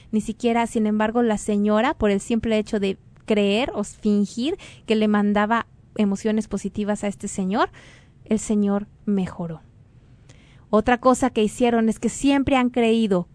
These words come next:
que todo lo negativo entra a través de los ojos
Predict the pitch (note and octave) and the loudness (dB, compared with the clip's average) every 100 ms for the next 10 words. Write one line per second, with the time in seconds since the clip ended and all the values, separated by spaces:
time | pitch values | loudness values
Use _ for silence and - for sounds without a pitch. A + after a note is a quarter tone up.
0 | - - G#3 G#3 C4 C#4 D4 C#4+ A#3+ G#3+ | -4 2 2 4 6 6 6 4 4 2
1 | G3+ - C4 C4 A#3+ B3 C4 D4+ E4 - | 0 0 2 4 4 4 4 2 2 0
2 | G#3 G3+ G3+ A#3+ B3 C4+ A3 - B3 - | -2 0 0 0 0 0 0 2 2 4
3 | E4+ - | 2 2